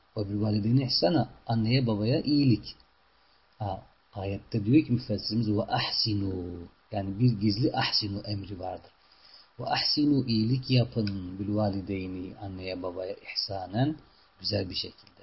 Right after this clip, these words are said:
Anneye babaya da güzel bir şekilde iyilik yap. Dolayısıyla "Ve kadâ rabbuke'nin" içerisinde "Ve ahsinu bil valideyni ihsanen"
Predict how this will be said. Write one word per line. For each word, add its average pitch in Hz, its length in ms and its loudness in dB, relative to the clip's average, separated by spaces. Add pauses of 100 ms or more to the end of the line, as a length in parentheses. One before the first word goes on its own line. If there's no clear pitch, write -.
Anneye 101 520 2
babaya 101 340 -2
da 135 60 2
güzel 113 360 0
bir - 60 -4
şekilde 110 340 -4
iyilik 98 460 -4
yap. - 100 -20 (720)
Dolayısıyla 120 600 4
"Ve 123 60 -2
kadâ 131 260 4
rabbuke'nin" 123 480 4
içerisinde 147 640 2 (500)
"Ve 120 60 0
ahsinu 123 540 4
bil 110 120 2
valideyni 113 520 4
ihsanen" 127 520 2